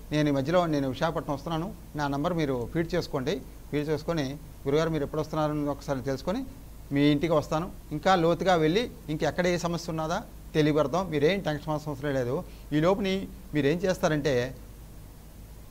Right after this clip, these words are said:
ప్రతినిత్యం కూడా విష్ణు సహస్రం చదువుకోండి. విష్ణు సహస్రం చదువుకున్నట్టయితే అభివృద్ధి ఉంటుంది. వ్యాపారంకి ఎటువంటి చిన్న చిన్న చికాకులు ఏమన్నా కూడా ఇబ్బంది లేకుండా ఉంటుంది. ప్రతినిత్యం ఒకవేళ విష్ణు సహస్రం చదువుకోలేకపోతే వినండి.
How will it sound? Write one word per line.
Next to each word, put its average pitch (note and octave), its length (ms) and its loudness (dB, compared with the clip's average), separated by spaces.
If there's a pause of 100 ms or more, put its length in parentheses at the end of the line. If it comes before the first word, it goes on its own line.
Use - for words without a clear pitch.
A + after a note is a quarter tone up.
ప్రతినిత్యం B3 500 4
కూడా E3+ 440 6 (140)
విష్ణు E3+ 280 0
సహస్రం G3 520 4 (260)
చదువుకోండి. C#3+ 400 0 (240)
విష్ణు G3 240 -8
సహస్రం F#3+ 320 0
చదువుకున్నట్టయితే D3 960 -4 (560)
అభివృద్ధి C#3 540 2
ఉంటుంది. D3+ 500 -4 (200)
వ్యాపారంకి D3+ 760 0
ఎటువంటి C#3+ 280 0
చిన్న C#3 240 -4
చిన్న D3 120 0
చికాకులు C#3+ 420 -2
ఏమన్నా C3+ 240 -2
కూడా C3+ 300 -4 (300)
ఇబ్బంది C3+ 260 -2
లేకుండా C3 300 -2
ఉంటుంది. A#2 420 -6 (240)
ప్రతినిత్యం F3 480 -2
ఒకవేళ D3+ 440 4 (220)
విష్ణు F3+ 220 -6
సహస్రం F3+ 340 0
చదువుకోలేకపోతే F3+ 720 0 (220)
వినండి. D3+ 400 2